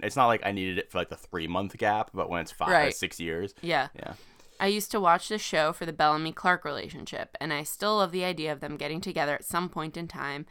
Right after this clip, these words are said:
Speaker 2: potentially. But the relationship between Octavia, who has always been one of my favorite characters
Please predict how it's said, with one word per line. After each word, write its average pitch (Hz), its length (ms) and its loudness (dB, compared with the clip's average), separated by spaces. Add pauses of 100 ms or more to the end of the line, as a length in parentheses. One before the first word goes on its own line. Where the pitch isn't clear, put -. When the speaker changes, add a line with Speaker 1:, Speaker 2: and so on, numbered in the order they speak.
(260)
Speaker 2:
potentially. - 800 -4
But - 280 0 (360)
the 170 100 -2
relationship 175 560 0
between 233 280 -4
Octavia, 151 520 -2
who 165 120 -8
has 151 100 -6
always 170 260 -2
been 208 160 -2
one 170 100 -2
of 175 60 -4
my 202 140 -4
favorite 185 340 -6
characters 147 540 -4